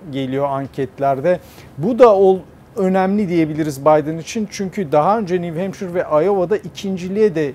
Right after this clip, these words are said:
yükselememişti. E, bu açıdan Nevada önemli. Yalnız burada dikkat çekici bir durum. Michael Bloomberg, Demokrat aday adaylardan, New Hampshire'da yarışmadı, Iowa'da yarışmadı, Nevada'da da yarışmayacak.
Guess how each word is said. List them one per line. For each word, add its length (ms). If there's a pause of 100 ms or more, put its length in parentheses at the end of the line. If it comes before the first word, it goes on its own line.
yükselememişti. 1080 (340)
E, 220
bu 140
açıdan 500
Nevada 460
önemli. 540 (120)
Yalnız 440
burada 300
dikkat 460
çekici 480
bir 100
durum. 280 (340)
Michael 500
Bloomberg, 480 (200)
Demokrat 600
aday 300
adaylardan, 720 (280)
New 260
Hampshire'da 460
yarışmadı, 640 (200)
Iowa'da 380
yarışmadı, 680
Nevada'da 640
da 60
yarışmayacak. 840